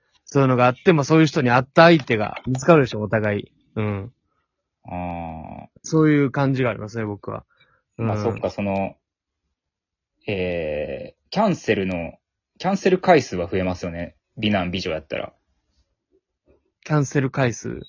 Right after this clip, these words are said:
Speaker 2: もしくはフェロモンムンムンな
Speaker 1: はいはいはいはいはい。
Speaker 2: 方やったら、
Speaker 1: うん。
Speaker 2: キャンセル回数は増えるじゃないですか。その言い寄られて、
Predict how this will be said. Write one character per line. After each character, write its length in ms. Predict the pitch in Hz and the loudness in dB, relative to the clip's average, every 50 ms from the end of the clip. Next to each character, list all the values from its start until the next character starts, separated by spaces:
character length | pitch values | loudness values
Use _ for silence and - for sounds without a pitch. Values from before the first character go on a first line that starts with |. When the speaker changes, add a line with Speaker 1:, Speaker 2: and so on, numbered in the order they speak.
| - - - - - | -20 -20 -18 -8 -6
Speaker 2:
も 100 | 107 101 | -6 -4
し 80 | - | -2
く 100 | - 208 | -2 -2
は 80 | - - | -2 0
フ 100 | - 113 | 2 2
ェ 20 | |
ロ 100 | 104 104 | 2 2
モ 120 | 98 92 90 | 2 0 -2
ン 100 | 90 92 | -2 -4
ム 80 | 95 95 | -4 -2
ン 100 | 95 95 | -2 -4
ム 100 | 95 92 | -4 -4
ン 40 | 92 | -4
な 220 | 82 78 - - _ _ _ _ _ _ _ _ _ _ _ _ _ _ | -6 -8 -10 -12 _ _ _ _ _ _ _ _ _ _ _ _ _ _
Speaker 1:
は 160 | - 135 127 | -2 0 0
い 60 | 120 | 0
は 140 | 123 131 117 | 0 -2 -2
い 40 | 107 | -2
は 0 | |
い 0 | |
は 120 | 104 117 110 | -2 -2 -4
い 20 | |
は 40 | 104 | -2
い。 20 | 98 | -2
Speaker 2:
方 180 | - 107 104 | -2 0 0
や 160 | 90 87 107 | 0 -2 -2
っ 40 | 101 | -2
た 80 | 92 98 | 2 4
ら、 380 | 117 131 127 104 87 - - _ _ _ _ _ _ _ - | 4 6 6 4 2 0 -4 _ _ _ _ _ _ _ -10
Speaker 1:
う 60 | 123 | -4
ん。 20 | 117 | 0
Speaker 2:
キ 80 | 139 | 2
ャ 60 | 170 | 2
ン 40 | 170 | 4
セ 120 | - - 165 | 4 2 2
ル 80 | 160 | 4
回 220 | - 175 156 117 107 | 6 6 6 6 4
数 140 | - 101 | 0 -4
は 100 | 95 87 | -4 -4
増 100 | 90 98 | -2 -2
え 20 | 95 | -2
る 60 | 95 | -2
じ 80 | 92 98 | -2 -4
ゃ 40 | 92 | -6
な 60 | 85 | -6
い 20 | |
で 40 | 85 | -8
す 60 | - | -8
か。 100 | - 90 | -10 -10
そ 100 | - 98 | -8 -8
の 40 | 92 | -6
言 120 | 98 110 107 | -2 0 2
い 20 | |
寄 120 | 107 104 | 4 4
ら 100 | 104 101 | 4 4
れ 100 | 90 82 | 2 0
て、 260 | - - 50 - - | -2 -6 -8 -8 -10